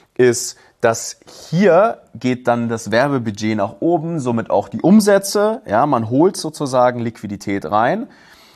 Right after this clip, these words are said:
dann sinkt das Ganze hier rein und dann ist ganz oft hier so ein bisschen, wenn man jetzt hier mal den, den September nimmt, ja, da ist der roas niedrig, roas ist unten, ne? Auch der, der Ad-Spend ist unten, ja, das Werbebudget ist unten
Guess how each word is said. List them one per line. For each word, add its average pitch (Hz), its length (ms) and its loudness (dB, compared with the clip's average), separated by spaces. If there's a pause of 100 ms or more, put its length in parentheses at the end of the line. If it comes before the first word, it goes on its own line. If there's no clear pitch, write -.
(140)
dann 120 440 0
sinkt 110 580 -2
das 127 180 -2
Ganze 104 360 -8
hier 98 160 -6
rein 92 400 -4 (300)
und 120 140 -4
dann 131 160 0
ist - 180 -8
ganz 190 280 -8
oft - 260 -2
hier 175 180 -4
so 160 120 -6
ein 135 80 -6
bisschen, 151 560 -4
wenn 117 160 -4
man 131 120 0
jetzt 127 180 -4
hier 135 120 -4
mal 131 160 0
den, 113 340 -4
den 107 180 -6
September 135 500 0
nimmt, 123 400 -8
ja, 107 160 2
da 120 100 4
ist - 240 -4
der 113 280 2 (420)
roas 185 360 2
niedrig, 160 640 -4 (640)
roas 143 380 -2
ist - 140 -12
unten, 135 360 -6
ne? 120 240 -4 (520)
Auch 110 300 0
der, 104 340 2
der - 340 -6
Ad-Spend 131 560 -2
ist - 160 -12
unten, 127 640 -6
ja, 104 180 -4
das 107 180 -4
Werbebudget 117 540 -2
ist 113 140 -6
unten 113 380 -6